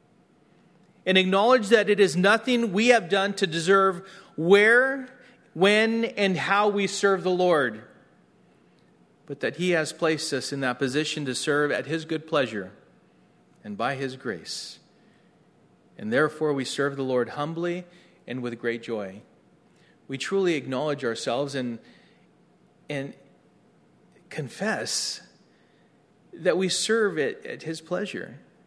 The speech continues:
whatever it may be. And therefore we are, we are grateful. We are grateful for whatever we can do for the Lord. It makes a difference.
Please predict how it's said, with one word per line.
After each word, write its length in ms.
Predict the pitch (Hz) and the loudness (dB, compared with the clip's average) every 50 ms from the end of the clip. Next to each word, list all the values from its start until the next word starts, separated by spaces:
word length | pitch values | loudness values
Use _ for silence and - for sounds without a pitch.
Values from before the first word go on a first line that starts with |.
| _ _ _ _ _ _ _ _ _ _ _ _ _ _ _ _ _ _ _ - | _ _ _ _ _ _ _ _ _ _ _ _ _ _ _ _ _ _ _ -10
whatever 340 | - 131 156 196 220 240 202 | -6 -4 -4 -4 -2 -4 -4
it 80 | 151 | -4
may 140 | 120 139 139 | -6 -8 -8
be. 400 | 135 151 160 135 92 - - - - _ _ - - _ _ _ _ - - - _ _ _ _ _ _ _ _ _ _ _ _ _ _ _ _ _ _ _ _ _ _ _ _ _ _ _ _ _ _ - | -6 -6 -6 -6 -6 -10 -14 -20 -20 _ _ -20 -20 _ _ _ _ -20 -20 -20 _ _ _ _ _ _ _ _ _ _ _ _ _ _ _ _ _ _ _ _ _ _ _ _ _ _ _ _ _ _ -14
And 100 | 113 117 | -8 -6
therefore 340 | 123 131 - - 135 120 113 | -6 -6 -4 -4 -2 -2 -2
we 160 | 113 117 110 | -2 -4 -4
are, 280 | 107 104 98 95 95 - _ _ _ _ _ _ _ _ | -4 -6 -6 -8 -10 -16 _ _ _ _ _ _ _ _
we 100 | 127 110 | -12 -10
are 60 | 101 | -10
grateful. 760 | 101 104 - 110 107 117 139 143 - - - 107 87 - - - - - - - - - - - - - - - - - - - | -10 -12 -12 -12 -10 -10 -10 -12 -14 -16 -14 -14 -14 -14 -16 -20 -20 -20 -20 -20 -20 -20 -20 -20 -20 -20 -20 -20 -20 -20 -14 -6
We 80 | 135 | -4
are 60 | 139 143 | -4 0
grateful 480 | 135 165 190 202 202 196 - 170 156 | 2 4 4 4 2 0 -2 -4 -4
for 220 | - - 151 135 135 | -4 -4 -4 -4 -4
whatever 320 | 135 135 131 156 156 156 | -4 -4 -4 -4 -2 -4
we 140 | 143 139 135 | -4 -6 -6
can 180 | - 139 127 | -8 -10 -10
do 240 | 113 - 98 92 110 - - _ _ _ _ _ _ _ _ _ _ _ _ _ | -8 -8 -10 -12 -12 -16 -20 _ _ _ _ _ _ _ _ _ _ _ _ _
for 100 | - 120 | -14 -10
the 80 | 113 113 | -8 -6
Lord. 280 | 110 107 107 104 101 113 | -4 -4 -4 -4 -4 -4
It 240 | 127 - - - - - - - - _ _ _ _ _ _ _ _ _ _ _ _ _ _ _ _ _ _ _ _ _ _ _ _ _ _ _ _ _ _ _ _ _ _ _ _ _ _ _ _ _ _ _ _ _ _ _ _ _ _ _ _ _ _ _ _ _ _ _ _ _ _ _ _ _ _ _ _ _ _ _ _ _ _ - | -6 -8 -10 -14 -20 -20 -20 -20 -20 _ _ _ _ _ _ _ _ _ _ _ _ _ _ _ _ _ _ _ _ _ _ _ _ _ _ _ _ _ _ _ _ _ _ _ _ _ _ _ _ _ _ _ _ _ _ _ _ _ _ _ _ _ _ _ _ _ _ _ _ _ _ _ _ _ _ _ _ _ _ _ _ _ _ -10
makes 260 | 127 123 120 - - | -8 -8 -8 -8 -10
a 40 | 104 | -8
difference. 500 | 107 101 - - - - - - - | -10 -10 -10 -12 -16 -16 -16 -18 -18